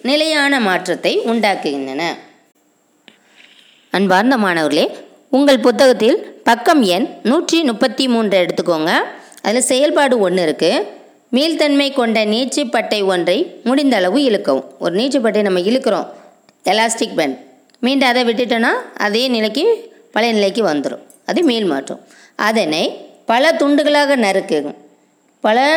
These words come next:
துண்டுகளாக கட் பண்ணிட்டு இப்பொழுது அந்த பட்டையை மீண்டும் திரும்ப பெற முடியுமா? முடியாது. அது மீளா மாற்றம். அடுத்ததாக ஒரு பலூனை எடுத்துக்கொண்டு அதனுள் காற்றை நிரப்பணும்.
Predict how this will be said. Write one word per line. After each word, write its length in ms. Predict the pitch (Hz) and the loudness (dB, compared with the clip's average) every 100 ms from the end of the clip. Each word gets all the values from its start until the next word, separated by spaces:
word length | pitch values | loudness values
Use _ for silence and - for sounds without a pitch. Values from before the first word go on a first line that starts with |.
| 330 | 0
துண்டுகளாக 600 | 240 247 262 262 254 262 262 | 0 0 2 2 2 0 0
கட் 180 | 208 - | -4 -2
பண்ணிட்டு 340 | 214 202 - 247 480 - - _ - | -2 -2 0 -2 -2 -8 -20 _ -6
இப்பொழுது 300 | 240 294 285 277 | -2 0 2 2
அந்த 100 | 269 254 | 0 0
பட்டையை 300 | 254 269 269 262 | 0 0 0 0
மீண்டும் 240 | 262 254 | 0 0
திரும்ப 240 | 262 262 262 | 0 0 0
பெற 80 | 254 254 | 0 0
முடியுமா? 300 | 247 254 285 - - 202 | 0 0 0 -2 -6 -4
முடியாது. 360 | 196 175 139 147 | -2 0 0 -2
அது 100 | 214 523 294 | 0 0 0
மீளா 220 | 180 170 147 | 0 0 -2
மாற்றம். 260 | 127 - - - - - _ _ - | -6 -10 -20 -20 -20 -20 _ _ -2
அடுத்ததாக 420 | 277 262 233 196 277 262 | 0 2 0 2 2 2
ஒரு 100 | 285 233 | 2 2
பலூனை 280 | 240 277 269 | 2 2 0
எடுத்துக்கொண்டு 560 | 233 208 233 190 170 226 440 - | 0 -2 -2 -2 0 0 -2 -4
அதனுள் 360 | 202 247 269 - | -2 0 0 0
காற்றை 280 | 220 214 220 180 | 0 0 0 0
நிரப்பணும். 420 | 151 143 135 | -2 -2 -4